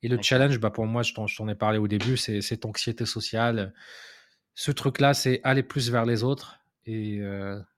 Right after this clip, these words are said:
Speaker 1: je suis dans un co-living et en fait, il y a plein d'activités et j'y participe pas. Donc, heu,
Speaker 2: Ouais.
Speaker 1: j'aimerais bien quand même y participer, heu, faire des trucs, surtout qu'on est à Ubud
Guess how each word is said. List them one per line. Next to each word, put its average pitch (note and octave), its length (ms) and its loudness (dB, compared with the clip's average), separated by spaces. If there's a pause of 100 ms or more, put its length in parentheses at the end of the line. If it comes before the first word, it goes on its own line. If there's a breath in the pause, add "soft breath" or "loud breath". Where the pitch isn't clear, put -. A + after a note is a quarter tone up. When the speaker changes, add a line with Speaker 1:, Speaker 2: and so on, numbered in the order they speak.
Speaker 1:
je A#2 100 -14
suis G#2+ 120 -10
dans A2 180 -6
un G#2+ 60 -4
co-living A2+ 500 -4
et G#2+ 60 -4
en G2 120 -6
fait, - 220 -12
il - 40 -10
y - 20 -6
a - 20 -6
plein A#2+ 180 -6
d'activités A2+ 580 -4
et - 20 -4
j'y G#2+ 160 -8
participe - 420 -10
pas. - 220 -10 (500)
Donc, G#2 240 -18
heu, G#2 60 -10
Speaker 2:
Ouais. G2 220 -4
Speaker 1:
j'aimerais G2+ 260 -8
bien A#2 180 -6
quand A#2 100 -6
même A2 140 -4
y G#2 100 -8
participer, G#2 680 -10
heu, F#2+ 200 -6
faire G2 200 -10
des F#2+ 140 -8
trucs, - 220 -12
surtout - 280 -8
qu'on A#2+ 220 -2
est A2+ 60 2
à A2 220 0
Ubud B2 380 0